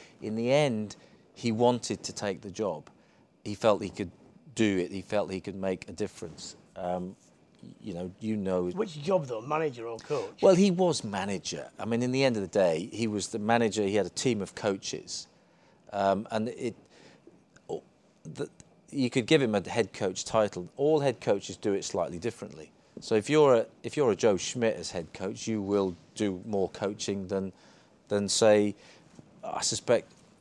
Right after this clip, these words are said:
Speaker 1: Warren doesn't do as much coaching as, say, Joe Schmidt does in terms of hands-on coaching on the field. So they all do it slightly differently.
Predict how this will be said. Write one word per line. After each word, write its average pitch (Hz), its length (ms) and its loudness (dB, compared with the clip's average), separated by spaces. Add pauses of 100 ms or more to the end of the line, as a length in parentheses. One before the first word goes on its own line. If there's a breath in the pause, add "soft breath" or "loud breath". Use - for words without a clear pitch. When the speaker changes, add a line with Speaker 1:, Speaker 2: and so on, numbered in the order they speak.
(200)
Speaker 1:
Warren 127 400 6
doesn't 104 280 -2
do 98 140 -2
as 90 100 -4
much 98 260 -6
coaching 98 600 -4 (160)
as, 104 160 -6
say, 113 280 0
Joe 113 220 2
Schmidt 143 320 -6 (140)
does 85 300 -8
in 95 120 -16
terms 95 280 -6
of 87 160 -10
hands-on 95 640 -2
coaching 101 500 -8
on 87 140 -8
the 80 80 -12
field. 110 480 -6 (600 soft breath)
So 139 140 -2
they 143 80 6
all 175 220 8
do 127 240 2
it 98 120 0
slightly 90 320 0
differently. 90 580 -4